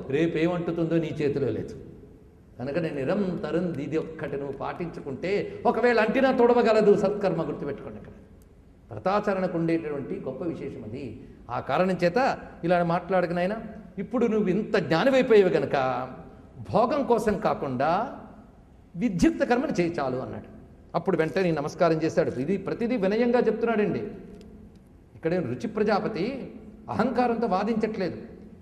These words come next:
తనకు కలిగిన సందేహాల్ని, తాను అనుకున్న జ్ఞానాన్ని చెప్తున్నాడు అంతే. పితరులతో తర్వాత మాట అంటున్నాడు, "మహాత్ములారా, మీరు చెప్పింది చాలా బాగుంది, కానీ కర్మ అవిద్య, జ్ఞానము విద్య, ఇది ఒప్పుకుని తీరవలసిందే."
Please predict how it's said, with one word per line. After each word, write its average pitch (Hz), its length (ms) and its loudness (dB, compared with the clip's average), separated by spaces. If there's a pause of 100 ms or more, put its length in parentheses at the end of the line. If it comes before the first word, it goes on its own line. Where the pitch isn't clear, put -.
(160)
తనకు 214 240 -6
కలిగిన 254 280 2
సందేహాల్ని, 196 760 4
తాను 240 280 4
అనుకున్న 285 380 2
జ్ఞానాన్ని 247 640 0
చెప్తున్నాడు 254 320 0
అంతే. 214 480 -2 (260)
పితరులతో 226 380 6
తర్వాత 220 360 2
మాట 202 180 0
అంటున్నాడు, 190 400 0 (320)
"మహాత్ములారా, 165 800 2 (320)
మీరు 180 140 4
చెప్పింది 208 340 2
చాలా 196 280 2
బాగుంది, 165 360 0 (360)
కానీ 226 400 -4 (560)
కర్మ 220 280 0
అవిద్య, 156 760 0 (400)
జ్ఞానము 185 480 -2
విద్య, 131 460 -2 (240)
ఇది 165 120 6
ఒప్పుకుని 190 280 0
తీరవలసిందే." 131 680 -4